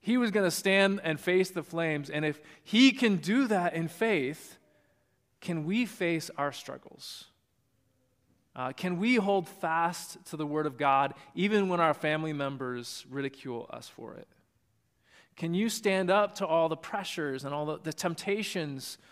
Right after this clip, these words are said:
of Satan in your heart? Because we see the evidence of what it looks like to live a life faithful to God, even unto death.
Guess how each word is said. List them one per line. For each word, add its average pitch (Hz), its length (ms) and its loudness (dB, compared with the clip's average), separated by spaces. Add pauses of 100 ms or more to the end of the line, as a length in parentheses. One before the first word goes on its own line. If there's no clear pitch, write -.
(120)
of 139 120 -6
Satan 196 440 0
in 151 120 -4
your 147 140 -6
heart? 143 680 -6 (1800)
Because 151 320 -6
we 160 80 -6
see 208 600 -4
the 143 180 -10
evidence 160 580 -10
of 143 100 -10
what 175 100 -6
it 175 80 -10
looks 170 320 -6
like 170 200 -6
to 156 100 -10
live 151 380 -6
a 147 80 -10
life 147 320 -6
faithful 160 460 -10
to - 120 -12
God, 127 400 -4 (320)
even 151 240 -6
unto 143 240 -10
death. - 480 -18